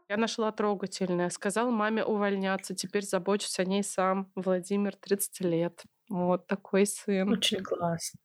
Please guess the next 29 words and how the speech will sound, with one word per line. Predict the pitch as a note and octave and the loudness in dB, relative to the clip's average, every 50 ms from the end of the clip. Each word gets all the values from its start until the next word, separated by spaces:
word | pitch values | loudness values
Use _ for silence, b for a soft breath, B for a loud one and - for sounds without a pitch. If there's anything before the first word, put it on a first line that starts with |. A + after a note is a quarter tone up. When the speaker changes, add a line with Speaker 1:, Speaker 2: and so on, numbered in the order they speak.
| _ _ | _ _
Speaker 1:
Да, | - G#3+ G#3+ G#3 F#3 - | -4 0 0 2 0 0
Саш, | - - - A3 G#3+ G#3 | 0 2 4 4 4 2
но | A3+ G#3+ | 0 -2
нам | A3 A3 A#3+ B3+ B3+ | 0 0 2 2 2
нужно | B3+ B3+ B3 B3+ B3 | 2 0 0 -2 -2
провести | B3 - B3 A3+ B3 A#3+ - - | 0 0 0 0 0 -2 -2 -2
с | B3 - | -2 -2
тобой | - A#3+ G3+ A3 G#3+ | -2 -2 0 0 0
время | G3+ A3+ A#3+ A#3+ A3 G#3 | 2 2 2 2 0 0
на | G3 F#3+ F#3+ | 0 0 0
этом | F#3+ F#3 G3 G3 | 0 0 -2 -2
сайте, | G3 - - G3+ G3 G3 - - - | 0 2 4 4 4 4 0 -4 -6
ты | F#3+ | -6
понимаешь, | F#3 - F#3+ F#3+ G3+ G3+ G3 G3 G3 F#3 F#3 - | -4 -2 0 0 2 2 2 2 2 0 0 -2
да? | - - G3 A3 A3+ A#3 - _ _ _ _ _ b b b b b b b b b b | -2 0 0 0 0 -2 -6 _ _ _ _ _ b b b b b b b b b b
Для | - G3+ | -6 -4
того, | G3 - G3 G3 G3+ | 0 0 0 0 0
чтобы | G3 - - F#3+ G3 | -2 -2 -2 0 0
свои | G3 - G3 F#3+ G3+ G#3 | 0 0 0 0 0 0
достижения | F#3+ G3 G3 - - - G3+ F#3+ G#3+ A3+ A#3+ A#3+ G#3+ G3 | 0 -2 -6 -8 -4 -2 -2 0 2 2 2 0 0 -2
тоже | F#3+ - G#3 G3+ G3 G3 | -2 -2 -2 -2 -2 -2
сюда | F#3+ - - G3 F#3 G3 G3 G3 G3 G3 G3 G3 F#3+ | -4 -4 -4 -4 -4 -2 0 0 2 2 0 -2 -4
как-то | - G3+ G3 G3 - - - - F3+ F3+ _ B B B B B B B B B B B - | -2 -2 -2 0 -2 -4 -2 -2 -2 -2 _ B B B B B B B B B B B 4
зафиксировать, | G#3+ G3 F#3+ - - G3 - - - - G#3+ G#3 G#3 G3 G3 G3 F3+ - | 4 4 6 4 2 -4 -2 -4 -4 0 0 2 2 2 0 0 -2 -2
записать. | G3 F#3+ - - G3 - - - G3 F#3+ F#3 F#3+ | -4 -4 -2 -4 -4 -2 0 2 2 2 2 0
Speaker 2:
Да, | - F#3+ F#3+ F#3 F3+ F3 | 2 4 4 6 4 4
мне | F3 F#3 F#3+ G3 | 4 4 4 6
очень | G3 G3 G3 F#3+ - - F#3 | 6 4 4 2 2 0 0
хочется. | F#3 - - F3 F3+ F3 - - - - - F#3+ F#3 | 0 4 4 4 4 4 0 -2 -2 0 2 2 2